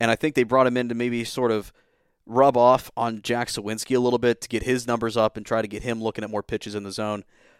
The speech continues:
Um, uh, like you, I think he could be second on the home run, uh, second on the team in home runs. I think he's got the power.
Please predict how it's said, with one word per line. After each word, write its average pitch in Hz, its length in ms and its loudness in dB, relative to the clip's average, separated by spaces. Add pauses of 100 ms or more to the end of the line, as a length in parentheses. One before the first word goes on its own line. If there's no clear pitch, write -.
(160)
Um, 98 420 2 (600)
uh, 131 160 4
like 147 240 8
you, 160 240 6
I 123 100 4
think 131 220 -4
he 135 100 -6
could 127 200 -2
be 120 240 -2
second 123 340 -4
on 117 80 -4
the 113 60 -4
home 113 220 -2
run, 113 100 -2
uh, 113 120 0
second 175 340 -2
on 131 120 0
the 113 60 -8
team 127 220 -6
in 110 80 -10
home 113 220 -4
runs. 110 260 -4
I 117 80 -6
think 117 220 -10
he's 113 140 -8
got 117 240 -2
the - 60 -12
power. 107 500 0